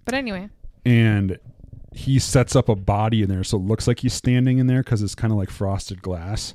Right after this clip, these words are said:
Speaker 1: Mm-hmm.
Speaker 2: So they get down there to where he is, and they're shooting up the thing, and he's like, and they open the door, and he's like, "He's not there." So he's on the other side of the complex, and he shoots down these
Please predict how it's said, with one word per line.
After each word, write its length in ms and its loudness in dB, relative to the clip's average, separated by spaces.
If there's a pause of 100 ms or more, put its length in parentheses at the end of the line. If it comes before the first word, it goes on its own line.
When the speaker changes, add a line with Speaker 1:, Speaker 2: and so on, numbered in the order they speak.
(100)
Speaker 1:
Mm-hmm. 380 -4
Speaker 2:
So 180 -6
they 200 2
get 260 -2
down 240 0
there 120 0
to 100 -2
where 140 2
he 100 0
is, 140 0
and 100 -4
they're 80 -4
shooting 340 -4
up 140 -6
the 100 -6
thing, 220 -4
and 120 -2
he's 200 -4
like, 100 -8
and 100 -2
they 80 0
open 200 -6
the 80 -4
door, 200 -2
and 80 -2
he's 140 -6
like, 120 -6
"He's 160 -6
not 240 0
there." 260 2
So 160 -2
he's 160 0
on 80 2
the 160 -4
other 240 -2
side 340 -4
of 80 -2
the 220 -6 (420)
complex, 560 -2
and 80 -2
he 80 0
shoots 380 -2
down 400 0
these 420 -2